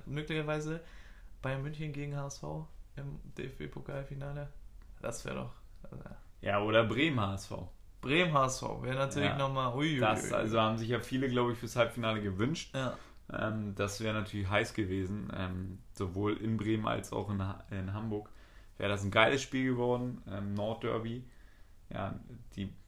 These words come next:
Speaker 2: da wartet man ja ein bisschen in Hamburg jetzt drauf, das erste Jahr so richtig ohne so ein Derby, das tut weh. Hat man natürlich das Hamburger Derby, aber, ähm, ja, gegen die Bremer, da möchte man natürlich schon immer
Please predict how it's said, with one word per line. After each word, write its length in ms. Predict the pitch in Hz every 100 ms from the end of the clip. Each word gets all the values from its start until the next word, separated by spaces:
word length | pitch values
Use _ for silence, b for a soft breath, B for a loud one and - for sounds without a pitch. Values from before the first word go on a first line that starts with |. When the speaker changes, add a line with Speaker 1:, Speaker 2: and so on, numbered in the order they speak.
| -
Speaker 2:
da 300 | - 92 90 -
wartet 300 | 92 107 -
man 140 | 98 92
ja 60 |
ein 60 | 90
bisschen 260 | 92 -
in 120 | 95 90
Hamburg 260 | 98 98
jetzt 240 | 98 - -
drauf, 340 | - 110 110
das 200 | 104 92
erste 320 | - 98 -
Jahr 260 | 101 98 101
so 120 | 95
richtig 380 | 95 98 98 95
ohne 280 | - 98 101
so 100 | 98
ein 200 | 98 87
Derby, 360 | 98 98 101 98
das 220 | 95 -
tut 240 | 101 95
weh. 240 | 95 107 127 B B -
Hat 100 | 98
man 120 | 95
natürlich 220 | 92 95
das 160 | 98 98
Hamburger 280 | 104 113 110
Derby, 320 | 104 101 101
aber, 300 | 92 92 95 B B B -
ähm, 320 | 92 92 95
ja, 180 | 90 87
gegen 260 | 87 95 92
die 80 | 90
Bremer, 420 | 98 104 107 107
da 120 | 98
möchte 260 | 92 98 101
man 160 | 95
natürlich 400 | 95 - 101 98
schon 180 | - 107
immer 300 | 110 98 98